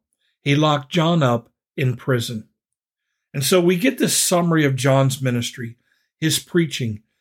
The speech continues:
his denying that he's the Messiah, his pointing to the Lord Jesus, his baptizing,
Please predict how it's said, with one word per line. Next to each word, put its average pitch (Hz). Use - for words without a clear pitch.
his 147
denying 147
that 165
he's 151
the 156
Messiah, 123
his 131
pointing 202
to 180
the 170
Lord 147
Jesus, 113
his 127
baptizing, 127